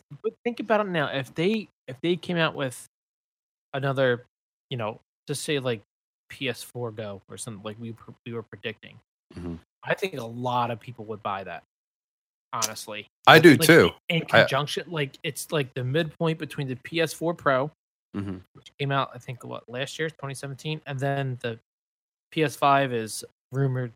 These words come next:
Speaker 1: to be twenty twenty. So if you have something out, like, twenty nineteen or something, early twenty nineteen.
Speaker 2: Well, here,
Speaker 1: I don't
Speaker 2: here's the,
Speaker 1: know.
Speaker 2: here's the magic formula for 'em.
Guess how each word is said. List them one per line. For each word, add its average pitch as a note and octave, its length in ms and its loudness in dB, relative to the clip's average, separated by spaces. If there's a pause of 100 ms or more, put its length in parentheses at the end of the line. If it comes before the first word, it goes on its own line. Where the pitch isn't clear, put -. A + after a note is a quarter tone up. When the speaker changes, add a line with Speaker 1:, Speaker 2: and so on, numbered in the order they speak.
Speaker 1:
to A2+ 80 -8
be A2 200 -12
twenty A2 280 -8
twenty. A2+ 280 -10
So - 160 -12
if - 100 -16
you D3+ 120 -2
have D#3 200 -4
something C#3+ 340 -6
out, C#3+ 140 -6
like, - 200 -12
twenty C3 260 -10
nineteen B2+ 480 -12
or D3 100 -10
something, C#3+ 280 -12
early C#3 260 -4
twenty D3+ 220 -10
nineteen. E3 520 -10 (960)
Speaker 2:
Well, E3 80 10
here, G#3 140 12
Speaker 1:
I G3+ 60 8
don't F3+ 80 6
Speaker 2:
here's G#3+ 260 12
the, D#3+ 200 8
Speaker 1:
know. C#3 60 4
Speaker 2:
here's G3 280 4
the E3+ 80 4
magic D3 460 6
formula A2+ 460 4
for C#2+ 200 -4
'em. G#1+ 120 -10